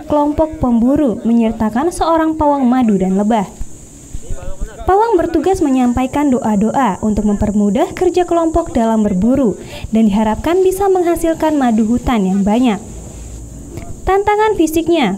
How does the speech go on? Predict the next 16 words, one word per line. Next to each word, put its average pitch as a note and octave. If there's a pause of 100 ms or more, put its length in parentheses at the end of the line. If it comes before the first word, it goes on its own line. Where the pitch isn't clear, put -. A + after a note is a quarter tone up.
kelompok A3+
pemburu A#3+
madu D#4+
hutan C#4+
ini A#3 (400)
harus G#4
melalui F4
jalan C4
yang B3
terjal B3+
dan G3+
cukup D#4+
sulit D#4
dilalui G#3+
para G3
pemburu. A3